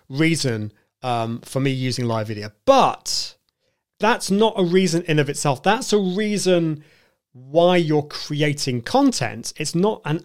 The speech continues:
actual business reason. It's not getting you, it's not like an end goal.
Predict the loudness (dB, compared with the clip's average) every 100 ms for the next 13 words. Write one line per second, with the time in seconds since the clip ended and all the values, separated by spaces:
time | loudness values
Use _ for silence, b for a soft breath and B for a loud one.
0 | -8 -10 -6 -6 -6 -4 -2 -2 -4 -6
1 | -10 -14 -16 -20 B B B -6 -4 0
2 | 0 0 0 -4 -12 -12 -12 -2 -2 0
3 | 0 2 2 2 0 -2 -4 -2 -2 -2
4 | -4 -2 0 0 0 2 2 0 -16